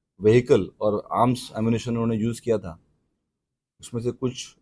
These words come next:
एम्युनिशन और बाकी आर्म्स और मैगज़ीन हमें मिले हैं। जो इंसिडेंट्स में जो वेपन एक यूज़ हुआ था, यहाँ पे हमें दो मिले हैं, तो उसके हिसाब से भी हमने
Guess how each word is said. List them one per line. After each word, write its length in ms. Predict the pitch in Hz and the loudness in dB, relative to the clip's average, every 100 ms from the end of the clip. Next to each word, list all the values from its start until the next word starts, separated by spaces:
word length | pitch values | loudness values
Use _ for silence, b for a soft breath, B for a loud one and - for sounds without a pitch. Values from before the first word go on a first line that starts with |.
| _ 98 | _ -10
एम्युनिशन 540 | 98 110 123 127 143 | -2 0 0 -2 -2
और 160 | 120 117 | 0 0
बाकी 300 | 104 104 117 | -2 -4 -2
आर्म्स 320 | 107 117 110 | 0 -2 -2
और 220 | 110 107 _ _ _ 104 | -4 -4 _ _ _ -4
मैगज़ीन 260 | 104 107 | -2 0
हमें 180 | 113 113 | 0 0
मिले 220 | 104 107 | 0 -2
हैं। 200 | 113 123 _ _ _ _ _ _ _ _ _ _ _ _ _ _ _ - _ 101 - 95 - _ _ _ - | -2 -6 _ _ _ _ _ _ _ _ _ _ _ _ _ _ _ -20 _ -10 -8 -10 -16 _ _ _ -6
जो 140 | 117 | -2
इंसिडेंट्स 420 | 110 101 135 139 | -2 2 4 4
में 400 | 143 147 139 - _ _ _ _ _ _ _ _ _ _ _ _ _ | 2 -2 -2 -8 _ _ _ _ _ _ _ _ _ _ _ _ _
जो 480 | 101 120 120 117 113 101 - - | -2 0 2 0 -2 -6 -12 -2
वेपन 300 | 104 131 127 | 0 0 0
एक 180 | 139 131 | 0 0
यूज़ 200 | 139 123 | 0 2
हुआ 120 | 123 | 2
था, 100 | 120 | 2
यहाँ 180 | 127 117 | 0 0
पे 100 | - | -2
हमें 180 | 131 123 | -2 4
दो 140 | 123 | 4
मिले 200 | 131 127 | 6 4
हैं, 120 | 117 110 | 0 -2
तो 140 | 120 | -6
उसके 240 | 113 - | -8 -4
हिसाब 200 | 113 120 | -2 -2
से 140 | 110 123 | -2 -4
भी 120 | 123 | -4
हमने 200 | 117 | -4